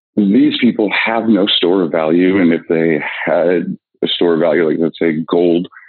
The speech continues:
they can't really hop on a plane and get out of anywhere with it, right? So it allows them a store of value that can't be taken away, that is digital in nature. And whether it's keeping on a thumb drive in cold storage, or they can honestly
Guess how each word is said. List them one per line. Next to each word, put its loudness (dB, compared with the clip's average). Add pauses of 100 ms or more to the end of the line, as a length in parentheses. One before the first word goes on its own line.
(200)
they -2
can't -2
really 2
hop -6
on 0
a -2
plane 0
and 0
get -2
out -2
of -4 (460)
anywhere -2
with -2
it, -4 (500)
right? -2
So 0
it 0
allows 0
them 2
a 2 (160)
store 2
of 0
value 0
that -2
can't 0
be 2
taken -2
away, 0
that 0
is 0
digital 0
in 0
nature. -2 (760)
And 0
whether 2
it's -2 (160)
keeping 0
on 0
a -6
thumb 0
drive 0
in -4
cold -2
storage, 0
or 0
they -2
can 0
honestly 0